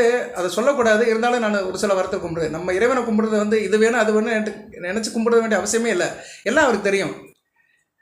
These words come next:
தெய்வத்துக்கு எல்லாமே தெரியும், எல்லாம் தெரிய போய் தான் இறைவனா இருக்கிறாரு, எல்லாம் தெரிய போய் தான் அவ-, அவரை நம்ம தேடி போறோம், சரியா? தெய்வத்தை எதுக்கு நம்ம எல்லாம் தேடி போறோம்னா எல்லாமே அவருக்கு தெரியும். ஆக்-, ஆ, ஆக்கமும்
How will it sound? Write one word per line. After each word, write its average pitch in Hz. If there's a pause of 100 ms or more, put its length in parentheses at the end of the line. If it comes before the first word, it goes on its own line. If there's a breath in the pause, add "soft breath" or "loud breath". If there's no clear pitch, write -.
(140)
தெய்வத்துக்கு 226
எல்லாமே 202
தெரியும், 170
எல்லாம் 220
தெரிய 202
போய் 208
தான் 233
இறைவனா 208
இருக்கிறாரு, 156 (100)
எல்லாம் 202
தெரிய 214
போய் 214
தான் 226 (300)
அவ-, 180
அவரை 214
நம்ம 220
தேடி 214
போறோம், 160 (400)
சரியா? 220 (640 loud breath)
தெய்வத்தை 240
எதுக்கு 233
நம்ம 214
எல்லாம் 208
தேடி 208
போறோம்னா 202
எல்லாமே 285
அவருக்கு 220
தெரியும். 202 (920)
ஆக்-, 208
ஆ, 160 (160)
ஆக்கமும் 226